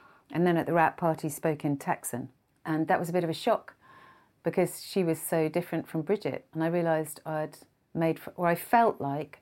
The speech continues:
I'd made friends with Bridget, but not with Renee. You know, that's something that can happen when people are really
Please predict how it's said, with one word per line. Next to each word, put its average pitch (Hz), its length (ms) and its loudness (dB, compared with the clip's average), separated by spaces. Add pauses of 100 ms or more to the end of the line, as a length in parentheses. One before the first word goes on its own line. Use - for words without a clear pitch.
I'd 156 200 -2
made 165 220 0
friends 165 380 -2
with 160 160 -6
Bridget, 190 480 0 (640)
but 156 100 2
not 170 180 0
with 151 160 -2
Renee. 156 460 0 (400)
You 180 80 0
know, 160 160 2
that's 156 180 0
something 160 260 -4
that - 120 -6
can 170 200 -2
happen 175 340 -4
when 147 120 -4
people 147 320 -6
are 147 260 -6 (520)
really 151 480 -2